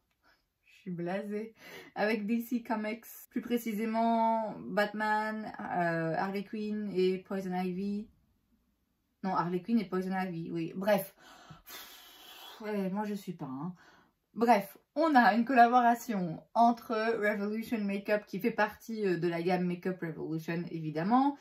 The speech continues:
et, euh, et des, j'allais dire des dessins animés, je vais me faire incendier, des comics, des trucs, ok, des trucs, euh, dont je connais pas grand-chose.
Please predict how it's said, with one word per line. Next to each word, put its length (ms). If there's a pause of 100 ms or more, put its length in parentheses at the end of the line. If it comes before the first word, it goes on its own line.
(240)
et, 480
euh, 640
et 180
des, 760 (280)
j'allais 180
dire 80
des 60
dessins 280
animés, 500
je 80
vais 80
me 80
faire 240
incendier, 560 (300)
des 400
comics, 360 (1500)
des 180
trucs, 340 (120)
ok, 160
des 320
trucs, 300
euh, 260
dont 120
je 80
connais 180
pas 120
grand-chose. 580